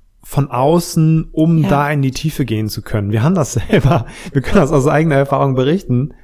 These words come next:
Speaker 1: Das ist super, super schwierig, das von dir heraus irgendwie zu machen. Du brauchst irgendwas von außen, womit du dich connecten kannst oder, oder auch nicht connecten kannst.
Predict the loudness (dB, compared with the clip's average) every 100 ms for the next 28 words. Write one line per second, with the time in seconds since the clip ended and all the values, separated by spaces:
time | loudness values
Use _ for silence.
0 | -20 -8 -4 -4 -4 -2 -2 2 0 0
1 | 0 0 0 -2 0 0 0 0 -2 0
2 | 0 0 0 0 0 0 0 -2 0 0
3 | 0 -4 -4 -2 -2 -2 -4 -2 0 -2
4 | -4 -16 -6 0 0 0 0 -2 -2 -4
5 | 0 0 2 0 -2 -4 -20 -20 -20 -20
6 | -10 0 2 2 0 -2 0 0 -4 -14
7 | -18 -20 -20 -6 0 0 0 -2 -4 -4
8 | -6 -6 -12 -6 0 0 0 0 2 2
9 | 4 2 2 -2 -4 -4 -6 -10 -6 -6
10 | -6 -12